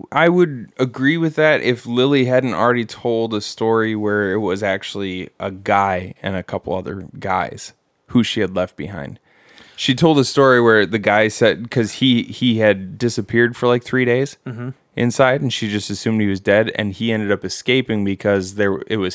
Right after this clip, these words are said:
Speaker 1: him and two other guys in a
Speaker 2: Yeah,
Speaker 1: room.
Speaker 2: that's true.
Speaker 1: And each day, Zeus would come for one of them, and then he managed to escape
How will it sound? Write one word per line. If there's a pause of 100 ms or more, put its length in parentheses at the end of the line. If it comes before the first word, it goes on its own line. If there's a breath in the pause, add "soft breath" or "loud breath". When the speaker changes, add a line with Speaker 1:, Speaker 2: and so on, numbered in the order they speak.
(160)
Speaker 1:
him
and
two
other
guys
in
a
Speaker 2:
Yeah,
Speaker 1:
room.
Speaker 2:
that's
true.
Speaker 1:
And
each
day,
Zeus
would
come
for
one
of
them, (920)
and
then
he
managed
to
escape